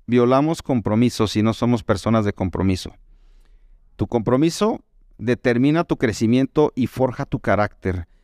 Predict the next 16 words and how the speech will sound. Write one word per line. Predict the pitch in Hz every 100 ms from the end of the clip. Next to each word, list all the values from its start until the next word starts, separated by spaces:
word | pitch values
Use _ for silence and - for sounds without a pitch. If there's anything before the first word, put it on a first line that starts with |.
| _
¿Quieres | - 151
ser | 147 160
una | 165
persona | - 113 139 131
que | - 113
va | 113
a | -
crecer | 123 101 - 123
y | 110
va | 110 120
a | - 113
lograr | 110 113 120 131
su | -
propósito? | 170 160 113 139 131 139 - 160
Necesitas | 131 117 104 123 147 143
compromiso. | - 123 107 107 123 147 - 107